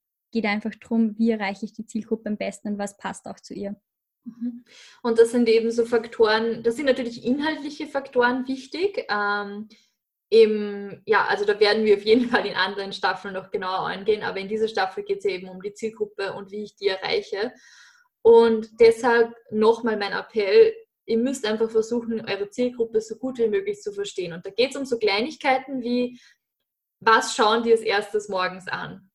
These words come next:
Speaker 2: Wo schauen sie das an? Auf welchem Gerät? Ähm, wie lange konsumieren sie zum Beispiel Medien? Weil das alles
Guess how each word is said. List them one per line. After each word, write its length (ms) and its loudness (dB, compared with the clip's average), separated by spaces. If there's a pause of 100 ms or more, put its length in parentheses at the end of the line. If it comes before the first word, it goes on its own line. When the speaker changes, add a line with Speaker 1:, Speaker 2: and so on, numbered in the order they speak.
(160)
Speaker 2:
Wo 280 2
schauen 260 0
sie 100 -8
das 160 -8
an? 200 -4
Auf 120 -10
welchem 300 -6
Gerät? 480 -4 (160)
Ähm, 360 -2 (100)
wie 100 -2
lange 320 2
konsumieren 680 -6
sie 480 -8 (200)
zum 140 -16
Beispiel 380 -4
Medien? 520 -10 (560)
Weil 320 6
das 240 2
alles 560 2